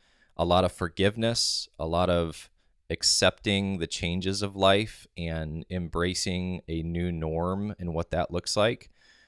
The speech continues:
and, and walking that out. Now, that doesn't mean that I don't have moments where I wish we could have made it work, right? And I regret the fact that it ended up with it being a divorce. And I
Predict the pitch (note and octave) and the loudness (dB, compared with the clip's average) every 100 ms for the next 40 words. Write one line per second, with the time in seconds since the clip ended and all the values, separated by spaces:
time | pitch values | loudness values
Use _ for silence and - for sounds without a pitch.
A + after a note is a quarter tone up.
0 | _ _ G2 A2 A2+ - G2 G2 G2+ - | _ _ 2 4 2 0 0 6 4 4
1 | G#2 G#2 A2+ F#2 G2 B2+ A#2+ B2 A2 E2+ | 0 4 4 4 4 2 4 2 2 0
2 | F#2 A2+ G2 F2+ G2 G#2 - F#2 F#2 F2 | 0 0 2 4 4 2 0 2 2 0
3 | - E2+ F2+ G2+ G2+ - - F2 F2 E2+ | -6 -2 2 2 0 -2 -2 2 4 4
4 | D#2+ - E2 G#2 - B2+ B2 A2+ G2+ - | 0 -2 0 0 0 -2 0 0 -2 -10
5 | _ _ _ F2+ G#2 A2+ F2+ D2 - - | _ _ _ 2 4 4 0 -4 -6 -20
6 | - D2 E2+ - F2 E2+ E2 E2 - _ | -8 -4 -4 -4 -4 -2 -2 -6 -10 _
7 | _ _ _ D#2+ F2 F2 F2 E2 E2 _ | _ _ _ 2 4 4 2 0 -4 _
8 | _ _ G2 F#2+ E2+ - G2+ A2 F#2+ F#2 | _ _ -2 -2 0 4 4 4 -2 -2
9 | F#2+ F2+ - E2+ - F#2 F2+ F2+ E2+ F2 | 0 0 -2 -4 -2 -4 -2 -2 -2 -2
10 | - E2+ E2+ - - G2 F#2 F#2 F2 E2+ | -2 -4 -2 -4 -8 -6 -2 0 0 0
11 | D#2 D#2+ D#2 D#2 C2+ - - - - E2+ | -4 -6 -6 -4 -4 -4 -6 -6 -8 -4
12 | E2 D#2+ D#2+ - _ _ _ _ F2+ F#2+ | -4 -4 -8 -14 _ _ _ _ 2 2